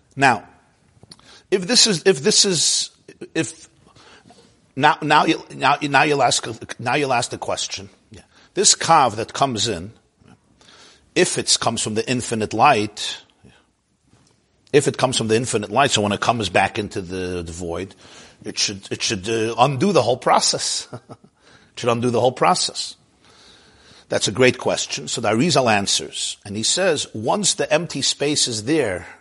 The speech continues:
even when it encounters infinity, the infinity is affected already.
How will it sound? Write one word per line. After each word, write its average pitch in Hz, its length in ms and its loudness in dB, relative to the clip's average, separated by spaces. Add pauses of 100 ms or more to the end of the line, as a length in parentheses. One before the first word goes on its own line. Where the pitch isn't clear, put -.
(180)
even 151 340 -2
when 127 220 -2
it 110 120 -2
encounters 123 580 2
infinity, 131 640 0
the 107 100 2
infinity 113 540 -2
is 101 140 0
affected 95 460 -6
already. 73 340 -16